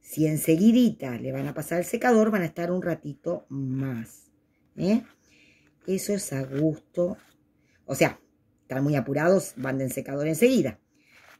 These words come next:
Pero si no, esperen un poquitito. Bien al ras, ¿eh? O sea, si quieren poner más cantidad, ponen más cantidad, pero que sea parejo,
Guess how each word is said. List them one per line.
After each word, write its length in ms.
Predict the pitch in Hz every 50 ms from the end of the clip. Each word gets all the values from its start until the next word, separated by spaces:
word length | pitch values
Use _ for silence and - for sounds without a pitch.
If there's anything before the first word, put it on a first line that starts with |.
| _ -
Pero 200 | 131 127 135 120
si 180 | - - 175
no, 300 | 175 180 185 202 214 214 -
esperen 720 | 160 156 - _ _ - 170 165 165 165 170 175 170 - _ _ -
un 300 | 143 147 151 151 151 147
poquitito. 760 | - - - 165 - - 127 - _ - 78 - _ _ _ _ _ _ _ - _ _ _ _ _ _ _ _ _ _ _ _ _ _ _ _ _ _ _ _ _ _ _ _ _ _ _ _ _ _ _ _ _ _ _ _ _ _ _ _ _ _ _ _ _ _ _ _ _ _ _ _ _ _ _ _ _ _ _ _ _ _ _ _ _ _ - - -
Bien 360 | 170 202 240 320 359 370 - -
al 200 | 156 165 160 160
ras, 500 | 165 175 175 165 156 147 - - - _ _ _ - - - _
¿eh? 320 | - 143 175 202 220 220 - - - _ _ -
O 60 | 139
sea, 260 | - - 143 - - _ _ _ _ _ _ _ _ _
si 180 | _ - - -
quieren 300 | - 220 233 254 254 202
poner 240 | 214 202 208 208
más 180 | 202 208 214 214
cantidad, 840 | - 196 180 165 - 160 156 156 156 170 185 196 214 233 254 277 - _ _ _ - -
ponen 320 | - 139 143 151 156 160
más 120 | 175 170 -
cantidad, 600 | - 180 170 - 185 180 185 180 190 202 196 - _ _ _ _ _
pero 220 | - 185 196 196
que 100 | 202 220
sea 400 | 214 - 233 233 226 220 220 _
parejo, 960 | - 165 160 156 156 147 143 170 185 190 190 180 160 - - - 131 123 127